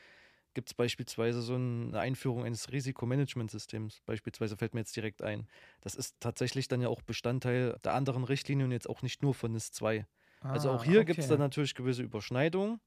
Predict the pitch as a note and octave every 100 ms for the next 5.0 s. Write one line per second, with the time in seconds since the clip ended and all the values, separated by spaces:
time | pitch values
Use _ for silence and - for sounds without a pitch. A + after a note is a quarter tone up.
0 | - B2+ B2+ D#3 - B2+ B2+ B2+ C#3 D3+
1 | C3+ C3+ B2+ - A#2 C3 - A#2+ A#2 B2
2 | C#3 - E3 - _ _ - - - C3+
3 | - C3+ C#3+ D3+ D3+ - - - D3 C#3+
4 | D3+ - - B2+ - D#3 - D3 C#3 -